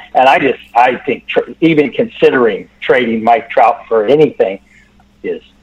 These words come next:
just silly. I, I mean, I, I mean, I'm not calling anybody who thinks that's silly. I'm just saying I just can't imagine doing that. That'd haunt us forever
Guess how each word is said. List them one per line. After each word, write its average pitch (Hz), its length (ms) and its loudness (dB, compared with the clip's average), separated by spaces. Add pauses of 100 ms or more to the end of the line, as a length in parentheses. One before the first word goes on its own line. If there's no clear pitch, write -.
(200)
just - 200 -10 (600)
silly. 101 380 -2
I, - 300 2
I - 20 -2
mean, 151 240 0
I, - 160 2
I 151 120 2
mean, 170 140 2
I'm 165 120 2
not 185 220 0
calling 156 260 0
anybody 139 320 2
who 127 120 -2
thinks 165 220 -2
that's 117 220 -2
silly. 117 220 4
I'm 117 140 0
just 117 160 -4
saying 113 240 -6
I 107 100 -4
just 104 240 -8
can't 98 180 -2
imagine - 460 -4 (160)
doing - 280 -10
that. - 300 -6 (220)
That'd 135 160 2
haunt 139 240 0
us 127 160 2
forever 92 460 -2